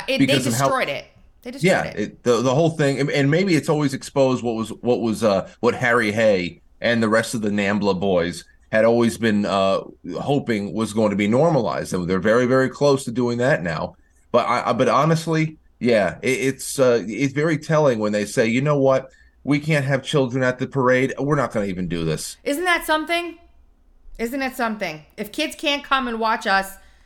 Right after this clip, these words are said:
Speaker 1: engage in the most absolute degenerate acts of se-, of sex in front of them, we don't wanna do it anymore.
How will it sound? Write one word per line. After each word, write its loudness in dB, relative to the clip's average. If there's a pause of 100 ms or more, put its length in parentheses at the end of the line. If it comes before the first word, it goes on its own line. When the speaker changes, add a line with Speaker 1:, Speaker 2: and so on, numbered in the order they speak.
(360)
Speaker 1:
engage -4
in 0
the 0
most -6
absolute -4
degenerate -4
acts -4
of -14
se-, -10
of -4
sex -8 (480)
in -2
front -2
of -8
them, -2
we -4
don't -2
wanna -2
do -6
it -6
anymore. -12